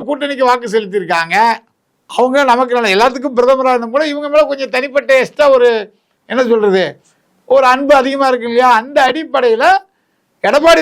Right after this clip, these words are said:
பழனிசாமி அவர்கள் மீண்டும் தமிழக முதல்வராக வரும் பட்சத்தில் தமிழ்நாட்டில் பல புதிய திட்டங்களும், இப்ப அவங்க சொல்லியிருக்காங்க இல்லையா, ஆண்களுக்கும்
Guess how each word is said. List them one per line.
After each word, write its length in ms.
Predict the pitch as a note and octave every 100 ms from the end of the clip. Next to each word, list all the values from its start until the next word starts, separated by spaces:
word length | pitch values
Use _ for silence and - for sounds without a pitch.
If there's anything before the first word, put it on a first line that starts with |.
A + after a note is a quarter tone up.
| D4+
பழனிசாமி 440 | C#4+ C4 C#4 C4+ C4+
அவர்கள் 240 | C4 D#4 C#4+
மீண்டும் 280 | C#4+ C#4+ C4
தமிழக 280 | C4 C4+ C4
முதல்வராக 400 | B3+ B3+ B3 A#3+ A3
வரும் 160 | A3+
பட்சத்தில் 480 | A3 F#3+ D3+ A#3+ D4+ C#4
தமிழ்நாட்டில் 520 | C4+ C#4+ C#4 C#4+ B3+
பல 140 | B3+ C4
புதிய 200 | A3+ C4 A3+
திட்டங்களும், 540 | A3+ A#3+ G#3 G#3+ C#4+ C#4+ _ _ A#3
இப்ப 100 | A#3+
அவங்க 180 | B3 B3 B3 G#3
சொல்லியிருக்காங்க 440 | B3 B3+ A#3+ A3+
இல்லையா, 220 | A#3 B3+ G#3 D3 _ _ _ _ _ _ _ _ _ _ _ _ - A#3
ஆண்களுக்கும் 640 | C4+ C4+ B3+ G3 C#4 E4+